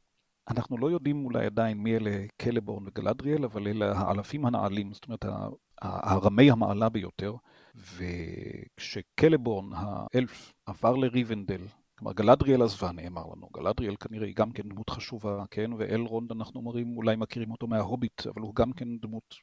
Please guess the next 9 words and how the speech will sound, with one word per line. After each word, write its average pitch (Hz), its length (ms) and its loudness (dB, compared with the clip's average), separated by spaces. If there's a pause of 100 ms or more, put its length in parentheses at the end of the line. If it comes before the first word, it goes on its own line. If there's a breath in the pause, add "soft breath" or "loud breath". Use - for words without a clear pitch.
מאוד - 380 -10
משמעותית, 123 580 -6 (140)
ואלרונד 131 460 2
עזב. 101 320 0 (640)
אחדים 131 640 8 (140)
מהאלפים 107 880 -4
עוד 113 140 -6
נשארו 120 400 -8
איתם. 104 340 0